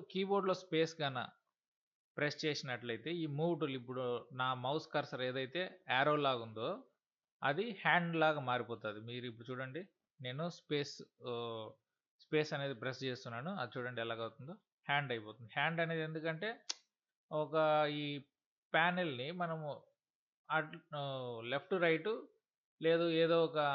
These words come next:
యాంగిల్కి చేంజ్ చేసుకోవడానికి యూజ్ అయితే ఉంటుంది. నెక్స్ట్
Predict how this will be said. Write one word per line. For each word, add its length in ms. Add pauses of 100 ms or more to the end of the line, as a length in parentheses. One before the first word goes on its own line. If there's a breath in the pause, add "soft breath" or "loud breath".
యాంగిల్కి 520
చేంజ్ 280
చేసుకోవడానికి 640
యూజ్ 220
అయితే 220
ఉంటుంది. 380
నెక్స్ట్ 360